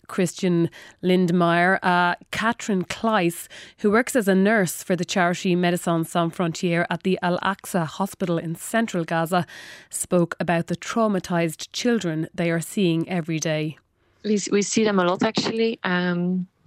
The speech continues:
Speaker 2: we, we, we at M S F, we started in, uh, mental, mental health, uh, yeah, sessions for, for the children. Um, and often they, um, they lost their complete family. Um, yesterday we had a child who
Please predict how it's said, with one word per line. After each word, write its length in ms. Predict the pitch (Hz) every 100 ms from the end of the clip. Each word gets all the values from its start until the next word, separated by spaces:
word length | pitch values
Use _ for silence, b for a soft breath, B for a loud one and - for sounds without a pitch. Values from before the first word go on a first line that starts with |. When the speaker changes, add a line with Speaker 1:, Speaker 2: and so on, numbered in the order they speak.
| -
Speaker 2:
we, 160 | 190 -
we, 600 | 202 190 180 185 202 -
we 160 | 208 196
at 160 | 165
M 100 | 190
S 140 | 185 -
F, 100 | 196
we 80 | 202
started 480 | 185 190 185 185 -
in, 160 | 180
uh, 160 | 175 175
mental, 340 | 175 175 185 190
mental 380 | 185 180 185 190
health, 400 | 180 190 196 -
uh, 640 | 208 196 196 190 190 190 185 _ _ _
yeah, 160 | 196 185
sessions 560 | 175 190 180 208 202 -
for, 240 | 190 185
for 180 | - 185
the 80 | 180
children. 560 | - 202 214 226 240 B B B B -
Um, 600 | 180 180 175 175 175 - - -
and 100 | 190
often 420 | 185 180 202 190 185
they, 300 | 180 175 170
um, 640 | 170 180 170 190 180 175 175
they 100 | 185
lost 220 | 185 180
their 140 | 185
complete 360 | 180 175 185 180
family. 500 | - 180 185 190 185 B B B B -
Um, 380 | 180 170 170 175
yesterday 320 | 175 185 185
we 80 | 180
had 140 | 170
a 60 | 180
child 400 | - 156 165 -
who 540 | 190 175 170 -